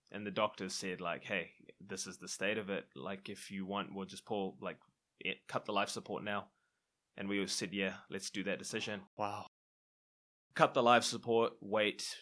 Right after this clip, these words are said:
Speaker 1: waited, waited.
Speaker 2: What
Speaker 1: And
Speaker 2: was
Speaker 1: she
Speaker 2: going through you at the moment, at that time?
Speaker 1: Man, I was in shock, I think.
Speaker 2: Yeah.
Speaker 1: I couldn't process any of
Speaker 2: Yeah.
Speaker 1: this, bro.
Speaker 2: Yeah.
Speaker 1: Um,
Speaker 2: So y-, were you very understanding of exactly what was happening at the time?
Speaker 1: Yeah, almost too understanding. Like, why am I not feeling anything?
Speaker 2: Wow.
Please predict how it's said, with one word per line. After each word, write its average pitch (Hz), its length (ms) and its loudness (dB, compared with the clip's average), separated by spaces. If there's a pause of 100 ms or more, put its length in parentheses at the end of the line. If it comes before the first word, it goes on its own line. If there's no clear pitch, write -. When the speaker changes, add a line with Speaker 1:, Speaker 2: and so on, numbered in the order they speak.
Speaker 1:
waited, 104 340 0
waited. 101 240 2
Speaker 2:
What 120 60 6
Speaker 1:
And 131 80 8
Speaker 2:
was 127 80 4
Speaker 1:
she 131 40 2
Speaker 2:
going 131 160 8
through 123 200 2
you 120 280 2
at 107 100 -2
the 107 60 0
moment, 107 360 -2
at 110 140 0
that 101 120 2
time? 110 280 0 (600)
Speaker 1:
Man, 117 220 0
I 123 40 4
was 147 160 2
in 117 60 -8
shock, - 300 2
I 95 80 2
think. 87 320 -8
Speaker 2:
Yeah. 104 160 8
Speaker 1:
I - 40 4
couldn't 160 240 2
process 107 320 -2
any 101 180 -4
of 92 80 0
Speaker 2:
Yeah. 104 80 10
Speaker 1:
this, 98 80 2
bro. 95 280 0
Speaker 2:
Yeah. 104 160 4 (280)
Speaker 1:
Um, 90 260 -6
Speaker 2:
So - 180 0
y-, 110 180 -2 (100)
were 120 100 -2
you 110 140 2
very 104 320 12
understanding 104 540 2
of 101 80 -2
exactly 98 380 2
what 95 80 2
was 95 100 -2
happening 101 300 2
at 98 80 -4
the 101 60 -6
time? 120 100 2
Speaker 1:
Yeah, 143 200 8
almost 147 480 2
too 170 280 4
understanding. 98 680 0
Like, 107 220 0
why 113 180 6
am 135 120 4
I 131 40 4
not 127 140 4
feeling 131 260 2
anything? 92 320 -4 (220)
Speaker 2:
Wow. 95 400 2